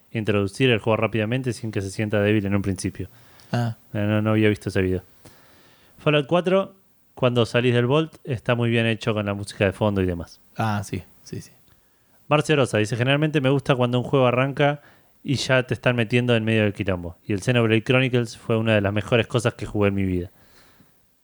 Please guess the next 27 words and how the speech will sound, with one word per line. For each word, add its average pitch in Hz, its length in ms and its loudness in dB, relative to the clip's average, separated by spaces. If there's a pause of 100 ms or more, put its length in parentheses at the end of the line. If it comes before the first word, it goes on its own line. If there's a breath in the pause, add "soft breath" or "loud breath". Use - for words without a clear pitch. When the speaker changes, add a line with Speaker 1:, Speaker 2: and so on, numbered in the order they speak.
(300)
Speaker 1:
Tengo 101 180 0
que 92 100 0
jugarlo - 580 -4
ese. - 220 -20
Speaker 2:
Sí, - 180 -14 (220)
o 104 100 -8
sea, 95 160 -6
uno 123 200 2
más 110 180 -4
uno 113 200 -4
dos. 98 200 -12 (300)
Speaker 1:
Exacto. - 480 -4
Speaker 2:
<laughs> 101 120 -8
Me 113 140 -4
gusta 143 320 2
esto, 185 380 4
este 135 160 -6
es - 80 -4
el 143 80 -2
mejor 147 260 2
que 143 60 0
jugué 151 400 2
y 127 60 -2
lo 123 180 0
hizo, 143 420 -4
así - 220 -12
que 135 100 -6